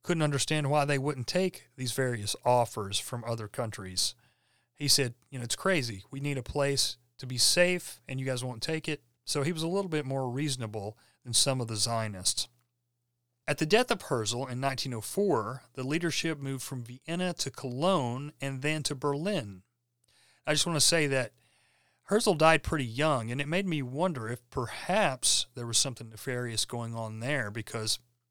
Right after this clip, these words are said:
he could have rubbed somebody the wrong way by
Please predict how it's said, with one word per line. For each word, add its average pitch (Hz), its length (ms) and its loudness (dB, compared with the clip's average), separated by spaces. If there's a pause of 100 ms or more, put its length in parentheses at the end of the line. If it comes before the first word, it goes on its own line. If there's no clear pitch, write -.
(600)
he 160 140 -8
could 190 140 2
have 147 120 -4
rubbed 156 200 2
somebody 143 340 2
the 131 100 0
wrong 131 320 0
way 165 300 -2
by 127 320 0